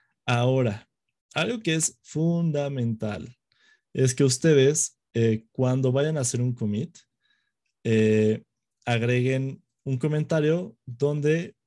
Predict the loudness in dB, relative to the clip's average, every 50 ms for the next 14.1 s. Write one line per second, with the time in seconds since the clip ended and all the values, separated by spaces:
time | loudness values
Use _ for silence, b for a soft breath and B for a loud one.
0 | _ _ -10 -6 -4 -4 -4 -6 -8 -14 _ _ _ _ _ _ -8 -6 -4 -4
1 | -2 0 0 0 2 2 2 2 2 0 0 0 2 2 2 0 0 -2 -4 -2
2 | -2 -2 -2 -2 -4 -6 -6 -6 -8 -6 -6 -6 -6 -6 -8 -10 -10 -12 -16 _
3 | _ _ B B B B B B B B B B B B B B 0 0 0 0
4 | 4 6 6 8 8 8 6 6 6 6 6 4 4 4 4 4 4 2 2 2
5 | 2 2 2 0 0 -6 -16 -16 -16 -14 -12 -10 -10 -10 -10 _ -2 2 2 4
6 | 4 4 2 4 4 4 2 2 0 -2 -4 -8 -6 -6 -6 -6 -4 -4 -4 -2
7 | 0 2 2 2 0 -2 -6 _ -8 -4 -2 -2 -2 -2 -4 -4 -2 0 0 0
8 | -2 -2 -4 -4 -4 -6 -10 _ _ _ _ -4 -2 -2 0 -2 -2 -4 -6 -4
9 | -2 -2 -2 -2 -2 -2 -2 -2 -2 -4 -4 -6 -6 -6 -8 _ -2 0 0 0
10 | -2 -6 -10 -12 -14 -14 -16 _ _ _ _ _ _ _ _ _ _ _ _ _
11 | _ _ -2 0 2 2 2 2 0 0 2 2 2 2 2 0 0 0 0 -2
12 | -2 -4 -4 -2 0 0 0 -2 -4 -6 -6 -6 -6 -4 -4 -4 -2 -2 -4 -4
13 | -4 -6 -4 -2 -2 -2 -2 0 0 -2 -2 -2 -4 -4 -2 -2 0 0 -2 -2
14 | -4